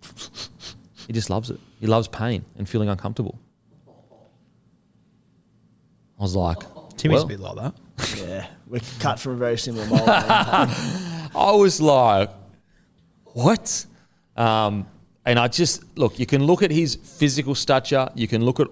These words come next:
Speaker 1: all the physical stuff, but there's one part of Payne Haas that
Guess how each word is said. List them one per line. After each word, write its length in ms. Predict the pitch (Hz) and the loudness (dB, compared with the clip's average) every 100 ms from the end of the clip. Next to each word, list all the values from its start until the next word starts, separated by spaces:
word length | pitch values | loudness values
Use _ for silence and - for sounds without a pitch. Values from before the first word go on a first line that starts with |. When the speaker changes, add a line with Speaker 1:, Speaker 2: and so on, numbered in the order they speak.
| - | 0
Speaker 1:
all 280 | 151 143 143 | 4 6 6
the 120 | 131 | 2
physical 440 | - 127 127 123 | 0 -2 -2 -6
stuff, 420 | 120 - 110 123 - - _ _ _ _ | -8 0 0 0 -6 -20 _ _ _ _
but 120 | 120 | -4
there's 200 | 117 117 | 0 0
one 300 | 110 123 156 | 2 2 2
part 260 | 156 143 131 | 0 0 0
of 80 | - | 0
Payne 260 | - 120 107 | -2 -2 0
Haas 380 | 107 101 - | 0 -2 -4
that 340 | - 98 95 | -2 0 -2